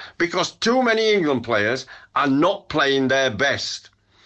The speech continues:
History shows winning in Australia is very, very hard, but can be done. But you can't wait for the Aussies to play bad. You have to up your own game.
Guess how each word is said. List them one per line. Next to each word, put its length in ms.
History 400
shows 400
winning 320
in 160
Australia 760
is 160
very, 440
very 320
hard, 340
but 220
can 240
be 100
done. 460
But 180
you 100
can't 400
wait 320
for 160
the 120
Aussies 420
to 80
play 300
bad. 440
You 180
have 180
to 160
up 160
your 180
own 280
game. 320